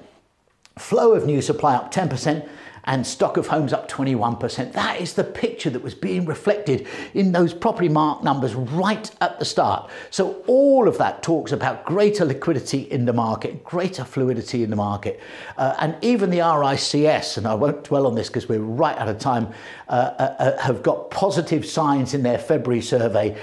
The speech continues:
We're starting to see, look, this is where they believe prices are gonna go.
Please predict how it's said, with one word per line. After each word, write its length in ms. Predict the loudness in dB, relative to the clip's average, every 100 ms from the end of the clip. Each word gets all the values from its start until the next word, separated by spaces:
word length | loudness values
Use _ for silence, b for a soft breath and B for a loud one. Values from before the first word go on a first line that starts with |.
| B B
We're 100 | -2
starting 640 | -2 0 2 4 2 0 -2
to 120 | -2
see, 440 | -2 2 4 4
look, 300 | 2 2 -2 -14 B B -2
this 160 | 0
is 160 | 0 2
where 200 | 2 4
they 160 | 2
believe 340 | 2 2 0 0
prices 400 | -2 0 0 -2
are 40 |
gonna 200 | -2 0
go. 320 | 2 2 2